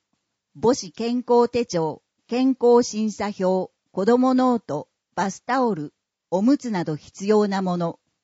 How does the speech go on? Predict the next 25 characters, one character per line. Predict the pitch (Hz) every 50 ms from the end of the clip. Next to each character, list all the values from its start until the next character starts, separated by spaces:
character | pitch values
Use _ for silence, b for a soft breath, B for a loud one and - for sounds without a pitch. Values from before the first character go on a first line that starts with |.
| _ _ _ _ _ _ _ _ _ _ _ _ _ _ _ -
十 | 196 208
ヶ | - - - 269
月 | 269 269 285 277 - 269
児 | 247 277
健 | - - 277 277 277
診 | 262 - 190 185 165
で | 156 156
は | 151 147 160 -
子 | - 180 175
供 | 226 226 240 240 247
ノ | 247 254 254
ー | 240
ト | - 170
は | 156 143 143 151
不 | _ - 165
要 | 160 170 170 170 160
で | 160 165 170
す。 | - - _ _ _ _ _ _ _ _ _ _ _ _ _ _ _ _ _ _ _ _ _ _ _ _ _ _ _
十 | - 180 196 208
ヶ | _ _ - 277 269
月 | 262 269 - - 269
児 | 240 277 254
健 | - 277 269 262 254
診 | - - 196 180 165 160
の | 151 147 143 -